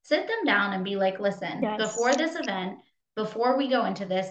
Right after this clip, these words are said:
Speaker 1: this is what I need from you. I need you to not make comments to me about my food.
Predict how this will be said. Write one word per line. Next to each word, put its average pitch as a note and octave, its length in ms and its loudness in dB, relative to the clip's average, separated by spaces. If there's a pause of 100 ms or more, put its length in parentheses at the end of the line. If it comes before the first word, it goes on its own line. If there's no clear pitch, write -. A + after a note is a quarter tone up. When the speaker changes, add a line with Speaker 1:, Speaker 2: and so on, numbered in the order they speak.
Speaker 1:
this B3+ 220 0
is D#4 140 -6
what A3 160 -2
I G3+ 120 0
need F#3 240 -4
from F#3+ 160 -8
you. - 340 -10
I G#3+ 100 -2
need A3+ 220 -2
you D4 120 -2
to D#4+ 140 -2
not B3 320 2
make F#3+ 160 -2
comments - 520 -6
to G#3 80 -8
me F#3 160 -2
about D3+ 220 -4
my G3+ 120 -4
food. F#3 360 -8